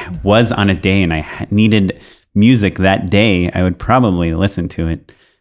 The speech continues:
I think I talked about this on the podcast before, but there's this book for actors by Sharon Bialy, this casting director.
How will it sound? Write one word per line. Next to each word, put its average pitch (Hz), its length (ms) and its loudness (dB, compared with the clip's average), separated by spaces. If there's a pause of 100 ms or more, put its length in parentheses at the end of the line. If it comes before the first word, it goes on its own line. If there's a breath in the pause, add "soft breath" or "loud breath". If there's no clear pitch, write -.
(140 soft breath)
I 92 60 -4
think 110 240 0
I 92 60 4
talked 87 220 0
about 85 140 -2
this - 100 -10
on 87 120 0
the 85 80 -8
podcast 90 300 0
before, 95 300 0
but 80 180 -2
there's 85 200 -2
this 85 220 -6
book 95 400 -2
for - 180 -4
actors 87 380 -2
by 85 140 -4
Sharon 87 340 -2
Bialy, 85 340 -2
this 92 140 -10
casting 92 360 -6
director. 90 400 -6